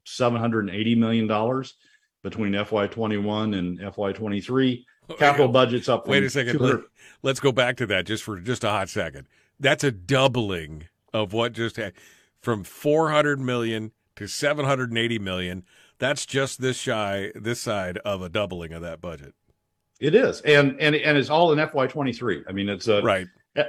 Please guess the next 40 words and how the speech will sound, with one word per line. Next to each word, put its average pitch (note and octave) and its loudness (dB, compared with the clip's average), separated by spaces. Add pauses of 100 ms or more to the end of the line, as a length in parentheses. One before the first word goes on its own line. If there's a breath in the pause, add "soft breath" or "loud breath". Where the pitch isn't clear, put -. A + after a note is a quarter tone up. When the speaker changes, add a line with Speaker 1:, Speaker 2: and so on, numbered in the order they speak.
Speaker 1:
F C3+ 2
Y C3+ 8
twenty-two C3 4
was G2+ -4
four A2+ 4
hundred G#2+ -2
million G#2 -2
dollars, G2+ 2
and, E2+ -6
and F#2 -6
F F#2+ -6
Y G2 -2
twenty-three G2 -4
is F2 -8
seven G2 -4
hundred F2+ -4
eighty F#2 -4
million F#2 -4
dollars. F#2+ -8 (540 soft breath)
The - -4
capital D#3 6
budget D3 6
is A#2+ 2
up A#2+ 0
from, A2 4 (180)
<laughs> - -12
you G#2+ -6
can G#2+ -2
do F#2+ -2
the F2+ -2
multiple G2+ 0
on F#2+ 0
this, G#2+ 0
the F#2+ -8
capital B2+ 2
budget B2 4 (440 soft breath)
is A#2 2
up A#2+ 4
from G#2 2
twenty, A#2+ 2